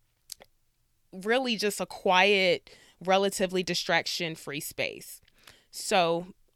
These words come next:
that is a challenge for a lot of us. But before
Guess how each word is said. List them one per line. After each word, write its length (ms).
that 400
is 680
a 80
challenge 600
for 160
a 60
lot 180
of 100
us. 380
But 140
before 280